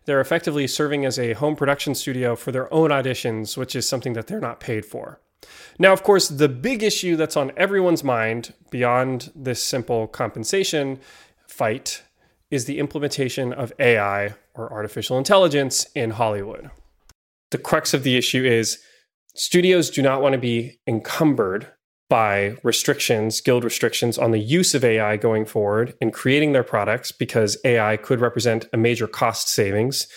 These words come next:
and therefore lead to greater profit margins, whereas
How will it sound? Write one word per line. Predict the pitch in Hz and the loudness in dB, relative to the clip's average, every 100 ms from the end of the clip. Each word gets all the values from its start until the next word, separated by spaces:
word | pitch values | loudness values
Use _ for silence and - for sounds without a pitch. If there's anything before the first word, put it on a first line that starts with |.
| - - - - | -20 -20 -8 0
and | 117 | 2
therefore | 110 - 110 | 2 2 2
lead | 104 104 | 2 -2
to | - 107 101 135 - | -2 -4 -4 -8 -6
greater | 101 95 | -4 -2
profit | - 175 165 151 | 0 0 2 2
margins, | 139 135 139 135 - - - - _ _ | 2 2 0 0 -4 -12 -20 -20 _ _
whereas | 139 127 110 104 104 - | 2 4 4 2 0 -4